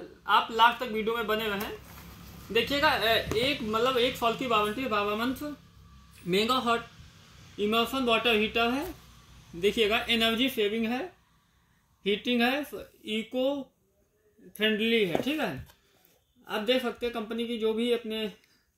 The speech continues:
आईएसआई मार्क का जो भी है उसने सब अपना मेंशन कर रखा है बॉक्स के ऊपर। ज़्यादा टाइम नहीं लेते हुए हम आपको जल्दी से बताने की कोशिश करूँगा। इसका रेट बहुत अच्छा है,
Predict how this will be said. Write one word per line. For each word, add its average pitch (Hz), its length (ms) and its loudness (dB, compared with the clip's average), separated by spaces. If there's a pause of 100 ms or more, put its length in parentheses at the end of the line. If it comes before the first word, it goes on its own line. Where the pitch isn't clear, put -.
(560)
आईएसआई 214 380 2
मार्क 214 220 -2
का 220 80 -2
जो 208 140 2
भी 233 140 2
है 226 80 4
उसने 214 260 -2
सब 220 160 -4
अपना 208 360 -2
मेंशन 208 380 -2
कर 214 140 0
रखा 202 240 -4
है 185 120 0
बॉक्स 196 260 -6
के 226 60 -2
ऊपर। 208 360 -2 (1200)
ज़्यादा 208 240 0
टाइम 240 280 -4
नहीं 247 120 0
लेते 220 260 -2
हुए 214 200 6 (120)
हम 220 220 -4
आपको 214 260 0
जल्दी 208 300 0
से 240 160 2
बताने 202 360 -2
की 214 140 -12
कोशिश 214 360 -2
करूँगा। 202 440 -4 (2500)
इसका 269 240 2
रेट 254 200 4
बहुत 226 200 2
अच्छा 226 280 -2
है, 254 180 -4